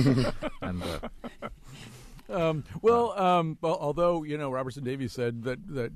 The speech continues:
Speaker 2: humorists tend to be very serious men. Um, they just happen to express their serious thoughts, you know, with that particular set of paints. Um,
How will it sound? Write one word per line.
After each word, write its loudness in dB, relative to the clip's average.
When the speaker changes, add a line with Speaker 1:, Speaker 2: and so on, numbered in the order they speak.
Speaker 2:
humorists -2
tend 2
to -2
be -2
very 0
serious -2
men. -4
Um, 2
they -4
just -6
happen -4
to -6
express -6
their -4
serious -2
thoughts, -6
you -4
know, -4
with -4
that -10
particular -8
set 0
of -8
paints. -2
Um, 2